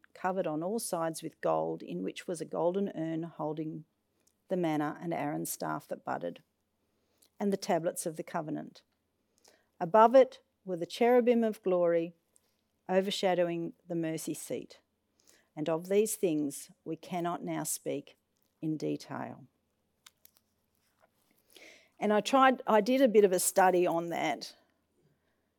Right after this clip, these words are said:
Of these things we cannot s-, now speak in detail. A lot of translations say, "Oh, we haven't got time to talk about it now." I was like,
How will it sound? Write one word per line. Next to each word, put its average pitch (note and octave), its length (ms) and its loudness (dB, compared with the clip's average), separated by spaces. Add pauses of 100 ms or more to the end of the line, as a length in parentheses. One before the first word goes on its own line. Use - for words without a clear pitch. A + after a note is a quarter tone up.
(300)
Of F#3+ 200 0
these F#3+ 240 4
things F#3 300 -2
we F#3 60 -4
cannot F3 400 -2
s-, - 180 -4 (160)
now D#3+ 260 -2
speak D#3+ 420 -4
in D#3 160 -4
detail. D#3 540 -2
A - 220 -4
lot F3+ 180 2
of F#3+ 80 0
translations F3 880 0
say, D#3+ 240 -2
"Oh, D#3+ 140 -2
we D#3+ 120 -4
haven't E3 180 -8
got - 160 -12
time D#3 240 -10
to D#3+ 80 -20
talk - 280 -12
about G#3 300 -8
it C4+ 100 -8
now." C#4+ 260 -6 (840)
I F#3+ 40 -14
was F#3+ 100 -12
like, F#3 200 -10